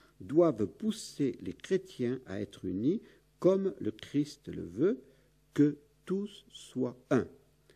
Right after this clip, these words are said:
Cette subsistance de l'Église universelle dans l'Église catholique,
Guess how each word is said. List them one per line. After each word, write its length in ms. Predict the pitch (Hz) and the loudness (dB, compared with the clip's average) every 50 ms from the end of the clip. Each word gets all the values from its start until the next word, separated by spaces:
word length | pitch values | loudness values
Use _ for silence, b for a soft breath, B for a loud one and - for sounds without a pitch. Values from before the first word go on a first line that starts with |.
| b b b b b b b b b | b b b b b b b b b
Cette 280 | b - 151 - - | b 2 4 4 4
subsistance 1040 | 156 - - - 254 247 269 214 202 214 185 - - - - 98 - - - - - 110 | 0 0 2 0 0 0 0 -4 -4 -6 -6 -8 -8 -8 -6 -6 -6 -6 -10 -16 -10 -4
de 100 | 92 127 | 0 4
l'Église 360 | 143 165 165 170 208 196 190 | 4 4 4 2 -4 -4 -4
universelle 720 | 196 175 180 180 180 175 170 170 - - - 190 185 175 151 | -2 -2 0 0 0 0 -2 -4 -6 -4 -2 -2 0 0 0
dans 140 | 135 143 | 0 2
l'Église 420 | 151 160 156 143 143 175 180 165 - | 2 2 2 0 0 -2 -2 -2 -2
catholique, 720 | - - 151 151 - 139 123 92 82 76 - _ - - | -4 -6 -6 -4 -2 -4 -4 -4 -6 -14 -16 _ -20 -20